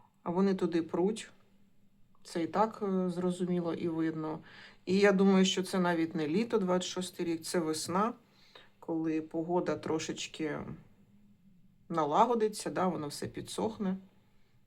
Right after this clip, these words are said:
потеплішає. Я думаю, що це весна.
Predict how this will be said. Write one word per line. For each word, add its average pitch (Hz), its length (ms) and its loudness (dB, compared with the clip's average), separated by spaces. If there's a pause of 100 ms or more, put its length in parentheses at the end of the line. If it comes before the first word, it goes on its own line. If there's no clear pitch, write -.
(140)
потеплішає. 190 920 -4
Я 175 160 -4
думаю, 202 280 -2
що - 160 -6
це - 180 -10
весна. 165 400 -10